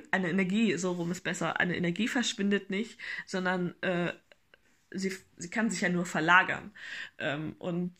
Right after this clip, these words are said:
genauso ist es ja mit der männlichen Energie. Die verschwindet ja nicht einfach, wenn wir uns aus der Natur entfernen, sondern die verlagert sich eben und ja, dann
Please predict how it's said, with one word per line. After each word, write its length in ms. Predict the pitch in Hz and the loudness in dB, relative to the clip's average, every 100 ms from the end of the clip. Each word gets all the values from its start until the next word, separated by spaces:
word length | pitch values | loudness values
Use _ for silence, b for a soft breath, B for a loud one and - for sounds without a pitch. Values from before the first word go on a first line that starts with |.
| - | -8
genauso 340 | 196 185 202 190 | -4 0 2 2
ist 100 | 202 | 0
es 100 | 196 | -2
ja 100 | 190 | -2
mit 120 | 180 | 0
der 80 | 175 | 0
männlichen 420 | 180 208 196 151 | 0 0 -2 -6
Energie. 460 | - 135 131 - 107 | -4 -4 -6 -8 -8
Die 100 | 170 | -6
verschwindet 460 | 185 175 208 240 | -4 2 2 4
ja 100 | 185 | 2
nicht 160 | 160 - | 0 -2
einfach, 340 | 156 160 160 | -2 -2 -4
wenn 140 | - 160 | -4 -4
wir 60 | |
uns 140 | 147 - | -4 -6
aus 100 | 160 | -6
der 100 | 151 | -6
Natur 300 | 147 - 165 | -8 -4 -4
entfernen, 400 | 139 - 165 190 | -4 -2 -2 0
sondern 220 | 180 180 | 0 0
die 80 | 170 | -2
verlagert 520 | 170 156 160 175 214 | -2 4 4 4 -2
sich 200 | 226 233 | -6 -4
eben 300 | 226 233 269 | -2 0 -2
und 300 | 247 190 190 - _ - | -2 -4 -6 -12 _ -4
ja, 260 | 208 175 - - | -2 -2 -4 -10
dann 320 | 165 170 | -4 -2